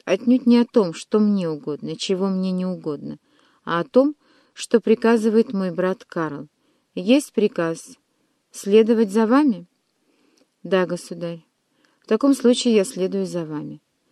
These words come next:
Они пошли по длинному проходу, вроде коридора, выходившему в довольно просторный зал с темными стенами, который имел крайне мрачный вид. Генрих обеспокоенно огляделся вокруг.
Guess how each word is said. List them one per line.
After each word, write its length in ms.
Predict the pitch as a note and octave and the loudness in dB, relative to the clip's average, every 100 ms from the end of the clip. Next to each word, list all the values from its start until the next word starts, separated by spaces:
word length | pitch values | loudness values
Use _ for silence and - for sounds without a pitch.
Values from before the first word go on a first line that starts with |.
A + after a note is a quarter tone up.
| _ _ _ | _ _ _
Они 200 | - B3 | 2 2
пошли 340 | D#4 G#3+ - B3 | 4 0 -2 -2
по 160 | G#3 | -2
длинному 420 | F3+ G3 G3 F3+ E3 | -2 -2 -2 -4 -6
проходу, 540 | E3+ E3+ A3+ B3 C4 _ _ _ - | -8 0 2 4 2 _ _ _ -6
вроде 320 | G3 G#3+ A3 | 2 2 2
коридора, 640 | - A3 F#3 F3+ E3 D#3+ _ _ _ - | 2 2 2 -2 -4 -14 _ _ _ -14
выходившему 680 | F#3 G3+ F3+ G#3 - C4 C#4 | -2 -2 2 0 4 2 4
в 40 | |
довольно 480 | G3+ F#3 F3 G#3 A#3+ | 2 -2 0 2 2
просторный 640 | F#3+ F3+ - F3+ E3+ E3 | 2 -4 -2 -4 -4 -8
зал 280 | D#3+ F3+ A3+ | -4 -4 -4
с 120 | - | -6
темными 480 | - E3+ E3+ E3+ F3 | -4 -2 -2 -8 -10
стенами, 520 | - - D3 D3 D3 _ _ _ _ - | -14 -10 -8 -8 -14 _ _ _ _ -4
который 440 | F#3+ - F3+ F3 | -2 0 0 -2
имел 220 | E3+ A#3 | 0 -2
крайне 480 | - - D#3+ E3+ G3+ | -2 -6 -4 -4 -6
мрачный 540 | F3+ D3 D#3 - D#3 | -6 -8 -10 -12 -12
вид. 180 | C#3+ B2+ _ _ _ _ _ _ _ _ - | -10 -14 _ _ _ _ _ _ _ _ 0
Генрих 460 | F3 B3+ C#4+ B3+ | 6 8 6 4
обеспокоенно 760 | G3+ G#3 - F#3 - A3 A#3 A#3+ | -2 -4 -2 -4 2 4 4 2
огляделся 600 | G3+ F3 E3 F3 - F3 | 0 -4 -4 -6 -6 -6
вокруг. 560 | E3 D#3+ D3+ D3+ _ | -6 -10 -14 -14 _